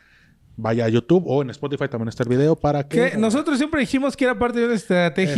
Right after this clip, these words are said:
Speaker 1: Exactamente. Totalmente.
Speaker 2: Porque en ese entonces iba a sacar una rola, ¿no?
Speaker 1: Siguiente imagen, exactamente. Sus músicas, güey. Eh, sacó una canción que se llamaba Me Fui.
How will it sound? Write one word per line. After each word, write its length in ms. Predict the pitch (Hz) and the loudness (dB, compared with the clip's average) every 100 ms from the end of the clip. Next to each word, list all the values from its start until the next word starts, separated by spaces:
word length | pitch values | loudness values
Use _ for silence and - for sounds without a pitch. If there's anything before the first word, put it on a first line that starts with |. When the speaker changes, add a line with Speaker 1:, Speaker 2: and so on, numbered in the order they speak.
| 208 | 2
Speaker 1:
Exactamente. 720 | 165 - 147 143 135 117 - _ _ _ _ | 2 0 0 0 -2 -6 -10 _ _ _ _
Totalmente. 480 | 123 139 127 110 - | -10 -8 -10 -14 -4
Speaker 2:
Porque 1000 | 170 202 202 - 175 175 190 220 240 - - | 0 2 0 -2 0 2 4 2 0 -4 -6
en 160 | 180 190 | -2 0
ese 160 | 185 | 0
entonces 300 | 196 208 214 190 | 0 0 2 2
iba 100 | 202 | 2
a 40 | |
sacar 220 | 185 196 | 0 0
una 160 | 196 185 | 0 2
rola, 300 | 170 185 196 | 2 2 2
¿no? 240 | 165 208 226 | 2 0 -2
Speaker 1:
Siguiente 380 | 131 123 131 | -2 0 0
imagen, 420 | 135 139 131 139 143 | -4 -4 -6 -8 -10
exactamente. 600 | 120 107 110 120 127 - - - - _ _ _ _ _ _ _ _ _ | -16 -14 -12 -12 -12 -14 -16 -20 -20 _ _ _ _ _ _ _ _ _
Sus 400 | - 113 110 - | -10 -6 -6 -2
músicas, 480 | 131 147 143 117 107 | 0 2 0 0 -2
güey. 160 | 101 87 - _ - 113 98 110 | -4 -8 -16 _ -18 -18 -16 -12
Eh, 320 | 110 113 113 _ | -8 -6 -8 _
sacó 280 | - 123 151 | -10 -6 -2
una 120 | 160 | -2
canción 260 | 151 113 135 | -2 -2 -2
que 80 | - | -2
se 120 | 113 | -2
llamaba 260 | 104 120 | 0 0
Me 160 | 123 101 | 0 -2
Fui. 220 | 104 107 | 0 -2